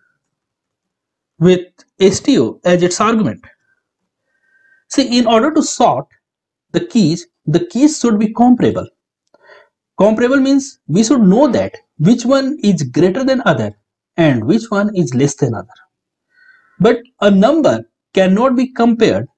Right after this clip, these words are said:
with a tuple. Therefore, in this case, the sorted method will throw an error that tuple and integer cannot be compared. So if I write here S T U is equal to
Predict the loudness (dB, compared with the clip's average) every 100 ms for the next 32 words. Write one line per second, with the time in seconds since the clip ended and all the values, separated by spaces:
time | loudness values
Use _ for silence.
0 | -4 -2 -2 -2 -4 -4 -6 -12 _ _
1 | _ _ _ _ _ _ -20 _ _ 0
2 | 0 0 -4 -2 0 2 0 0 -2 -2
3 | -6 -4 0 0 2 0 0 -2 -4 0
4 | 0 0 0 2 4 2 0 -6 _ _
5 | _ -2 -2 -2 -8 _ _ _ -2 2
6 | 2 2 -4 0 0 4 4 4 -2 -12
7 | _ -2 0 0 0 -4 0 -2 -2 -6
8 | -10 _ _ _ _ _ _ _ _ _
9 | _ -4 -2 0 0 2 2 2 0 0
10 | 0 -2 -10 _ _ _ _ _ -2 0
11 | 0 0 2 2 2 2 0 0 -4